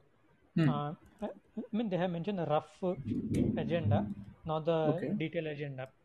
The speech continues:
Speaker 2: Per, every
Speaker 1: Hmm.
Speaker 2: day, they are scheduled for three hours up to, uh, four days. So my question is, I don't have any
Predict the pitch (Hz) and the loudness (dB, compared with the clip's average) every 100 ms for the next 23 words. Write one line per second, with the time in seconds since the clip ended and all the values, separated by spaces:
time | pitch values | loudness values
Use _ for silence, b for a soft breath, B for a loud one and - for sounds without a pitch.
0 | - 160 156 _ 160 143 151 135 240 - | -10 -10 -12 _ -8 2 4 4 0 -6
1 | _ _ _ - 160 - 156 143 185 170 | _ _ _ -2 -2 0 -2 0 -2 -2
2 | 165 147 160 170 170 208 262 - 339 - | -4 -2 -2 0 2 2 0 -6 -10 -10
3 | _ 180 180 180 180 - - 143 143 143 | _ -4 -2 0 -2 -8 -4 -2 0 -2
4 | 135 180 165 143 135 - _ _ _ _ | 0 2 4 4 0 -2 _ _ _ _
5 | _ _ _ _ 214 214 214 220 - - | _ _ _ _ -2 0 0 -4 -10 -20
6 | - 190 185 208 - 233 - 233 277 190 | -14 -8 -4 -4 -2 -2 -2 -2 0 -2
7 | 165 185 208 240 220 220 | 0 0 0 -2 -4 -2